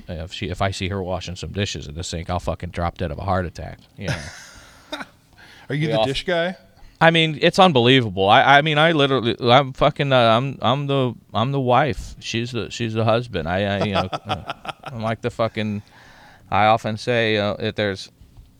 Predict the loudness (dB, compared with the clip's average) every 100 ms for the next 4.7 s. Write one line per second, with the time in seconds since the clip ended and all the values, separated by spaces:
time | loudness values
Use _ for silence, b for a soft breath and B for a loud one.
0 | -10 -6 -2 -4 -2 -2 0 -2 -2 0
1 | 2 2 2 2 0 0 -2 0 -2 -8
2 | -8 -6 -4 -6 -4 -6 -4 -8 -8 -10
3 | -10 -8 -8 -8 -10 -8 -10 -10 -8 -10
4 | -10 -10 0 2 2 -4